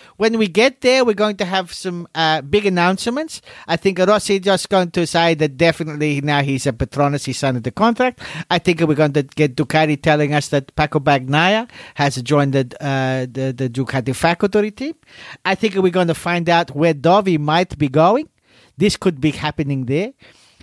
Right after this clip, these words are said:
Uh, the front runner for me is K T M with Petrucci in Tech three. What do they do with Licky Yoko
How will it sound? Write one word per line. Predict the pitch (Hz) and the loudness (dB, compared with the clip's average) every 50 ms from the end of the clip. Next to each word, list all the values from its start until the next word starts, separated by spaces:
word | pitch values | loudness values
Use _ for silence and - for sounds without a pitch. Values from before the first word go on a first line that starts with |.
| _ _ | _ _
Uh, | - 147 147 147 147 147 147 147 147 113 101 - _ _ _ _ _ _ _ _ | -10 -6 -4 -4 -2 -2 -2 -4 -6 -8 -12 -18 _ _ _ _ _ _ _ _
the | 156 135 160 | -12 -10 -8
front | 156 - 180 214 262 262 220 | -4 0 0 0 0 0 2
runner | 240 233 226 214 185 | 0 2 2 0 -2
for | - - 170 | -4 -4 -4
me | 170 196 262 302 240 202 190 196 220 214 _ _ _ _ _ _ _ _ - | -2 0 2 2 4 4 2 2 0 -4 _ _ _ _ _ _ _ _ -6
is | 175 165 - | -6 -6 -6
K | - - 170 160 | -4 -4 -4 -4
T | - 151 156 208 | -2 -4 -4 -4
M | 277 269 - _ _ _ _ _ _ _ _ _ _ _ _ _ _ _ _ _ _ | -6 -8 -10 _ _ _ _ _ _ _ _ _ _ _ _ _ _ _ _ _ _
with | - 170 190 180 - - | 0 0 0 0 0 0
Petrucci | - 180 170 - - 254 302 - - 175 165 170 | -2 -2 0 0 -2 -4 -2 -2 -2 -2 -2 -2
in | 170 160 | -4 -4
Tech | - 190 180 - 170 - | -4 -4 -4 -4 -8 -10
three. | - 269 285 190 104 78 - _ _ _ - - _ - | -8 -8 -6 -6 -8 -10 -14 _ _ _ -20 -20 _ -16
What | - 127 170 214 220 - | -6 -2 0 0 0 0
do | 226 208 | 0 0
they | 208 214 208 | 2 2 2
do | 190 170 233 233 220 | 2 2 2 2 4
with | 214 202 180 190 | 2 2 2 0
Licky | 214 233 208 220 226 220 | -2 -2 -2 -2 -2 0
Yoko | 226 233 214 - 226 | 0 0 0 -2 -2